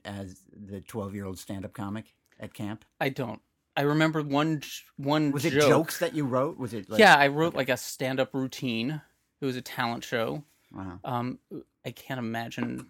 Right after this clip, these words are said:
Speaker 2: it was more than four minutes long.
Speaker 1: No, God.
Speaker 2: Um, and I, the only joke I remember is that it was, "Can you imagine what it would be look, what it would be like if a ballet dancer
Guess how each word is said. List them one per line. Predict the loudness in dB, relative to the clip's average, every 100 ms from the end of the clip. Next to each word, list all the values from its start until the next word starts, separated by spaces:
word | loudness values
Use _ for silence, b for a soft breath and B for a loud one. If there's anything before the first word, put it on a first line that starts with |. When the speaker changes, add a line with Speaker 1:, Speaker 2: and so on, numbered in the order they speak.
| -8
Speaker 2:
it | -6
was | -6 -6
more | -6 -8 _ -14
than | -12 -10
four | -6 -4
minutes | -4 -6 -6
long. | -4 -4 -8 -12
Speaker 1:
No, | -10 -10 -12
God. | -14 -12 -2
Speaker 2:
Um, | 2 2 2 0 -2 -6 _ _ _ _
and | -2 0 2 0 -6 -4
I, | -4
the | -2 -2
only | 0 0 0
joke | 0 2
I | 2
remember | 2 0 -2
is | -4 -6 0
that | 2 2 _ b b b -2
it |
was, | 0 -2
"Can | -6 -10 -4
you | 0 2
imagine | 2 2 2 2
what | 2
it |
would | -2 -4
be | -2
look, | -2 -4 _ -6
what | -2 -2
it | -4
would | -6
be | -4 0
like | 0 -2 -6 -20 -20 _ -12
if | -6
a | -4
ballet | 0 0 0 0 0 -2
dancer | 0 2 2 2 0 -2